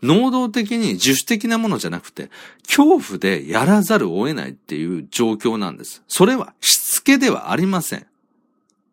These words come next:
恐怖をしつけだと思ってるうちは何もわかりませんから。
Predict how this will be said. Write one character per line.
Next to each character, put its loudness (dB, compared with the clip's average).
恐 8
怖 -2
を 0
し 0
つ -4
け 6
だ 2
と 0
思 -2
っ -4
て -2
る -4
う -6
ち -6
は -6
何 4
も 4
わ 2
か 0
り 2
ま 0
せ -2
ん -4
か -12
ら。 -20